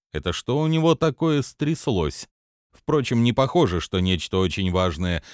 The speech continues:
иначе бы он связался со мной другими способами. "Привет! Что случилось?" спрашиваю у Цербера, когда он ответил на мой вызов,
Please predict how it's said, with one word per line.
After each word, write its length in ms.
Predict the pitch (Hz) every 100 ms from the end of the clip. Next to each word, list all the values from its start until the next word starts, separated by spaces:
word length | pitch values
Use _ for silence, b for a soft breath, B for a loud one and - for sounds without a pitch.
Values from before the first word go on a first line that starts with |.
| B
иначе 360 | 104 180 151 120
бы 100 | 120
он 160 | 110
связался 600 | 98 113 104 143 135 131
со 140 | 107 113
мной 280 | 107 104 90
другими 500 | 110 113 87 76 73
способами. 800 | - - 78 - 65 67 62 - _ _ _ _ _ _ _ _
"Привет! 520 | 101 185 151 165 - - _ _ _
Что 320 | - - 156
случилось?" 640 | 143 127 110 135 170 165 - _ _
спрашиваю 800 | - - 98 95 - 85 82 85
у 40 | 82
Цербера, 540 | 165 175 165 165 143 B B
когда 320 | - 110 160 190
он 180 | 113
ответил 480 | 101 98 123 110 98
на 120 | 92 90
мой 200 | 90 82
вызов, 520 | 87 78 71 -